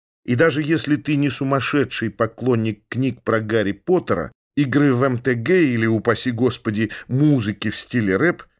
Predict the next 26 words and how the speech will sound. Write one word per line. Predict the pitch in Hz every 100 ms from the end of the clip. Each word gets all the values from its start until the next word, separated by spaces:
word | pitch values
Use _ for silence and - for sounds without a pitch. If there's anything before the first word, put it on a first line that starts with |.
| _ _ -
ты | 175
всё | - 185
равно | 190 196
знаешь | 143 165 160 131 -
все | - 160 170
их | - 143 127 -
анекдоты. | 110 120 117 95 101 - - - _ _ _
Заменяя | 101 135 160 170 156 127
Чапаева | - 123 - 131 110 101
на | 101 101
Поттера, | - 180 180 - 123 117
а | 104
Петьку | - 147 - 120
на | 110 98
Рона. | 92 90 87 78 - - -
С | 101
Бубей | 117 156 135 196
зашли, | 131 131 117 135 123
на | 107
Ману | 104 127 151 147 123
тапнули. | 113 92 - 90 85 80 - - -
Пугачёва | 127 143 131 160 127 123
на | 120
Тимати | 117 175 175 127 131 135
или | 123
Децла. | 90 98 85 - 87